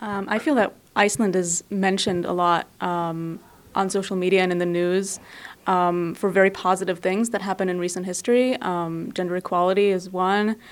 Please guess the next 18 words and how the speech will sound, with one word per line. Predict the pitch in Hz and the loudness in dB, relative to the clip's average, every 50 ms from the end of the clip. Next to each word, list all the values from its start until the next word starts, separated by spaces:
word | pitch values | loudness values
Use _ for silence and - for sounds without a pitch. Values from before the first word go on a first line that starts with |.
| - - - - - - 349 | -20 -20 -20 -20 -14 -6 -2
Um, | - 190 185 185 180 180 180 175 175 175 175 180 - | 2 2 4 4 2 2 0 0 -2 -4 -4 -4 -4
the | 208 | -2
way | 180 185 185 | 0 2 2
that | 180 190 180 - | 2 2 0 -2
you | 185 170 | -4 -2
dealt | 175 196 175 180 180 - | 2 2 2 2 0 -2
with | - 196 196 - | -6 -6 -4 -2
the | 196 190 180 175 170 170 175 - - | 0 0 2 2 0 -2 -4 -8 -12
corruption, | - - 208 185 175 175 175 - - 202 196 196 208 214 - - - - - 233 - | -6 -2 2 2 2 2 0 -4 -4 -2 -2 0 -2 -2 -4 -10 -18 -12 -10 -4 0
um, | 190 185 185 175 175 175 175 180 - | 2 2 2 2 0 0 -2 -4 -4
after | - 175 175 - - 196 185 | -4 -4 -4 -4 -4 -2 0
the | 185 180 175 175 175 175 175 - - - | 0 0 0 0 -2 -2 -4 -8 -14 -18
scandal, | - - - 185 180 175 180 175 175 175 175 - - - - - - - - - _ - | -14 -8 -4 -4 -2 0 0 0 -2 -2 -4 -10 -20 -20 -20 -20 -20 -20 -20 -14 _ 0
um, | 190 185 180 175 175 170 170 170 165 170 165 | 2 2 4 4 2 2 0 -2 -2 -4 -4
is | - 170 170 | -4 -6 -6
another. | 170 170 170 170 170 202 220 233 240 240 - - - - - - _ | -4 -4 -4 0 2 2 2 2 0 -2 -8 -20 -20 -20 -20 -20 _
So | - - - - 196 190 180 175 175 170 165 - - _ _ _ - | -16 -10 -2 2 2 4 4 4 2 2 -2 -4 -10 _ _ _ -2
basically, | - 196 202 - 262 - 254 208 185 180 175 180 | 0 0 0 0 -2 0 2 2 4 2 0 -2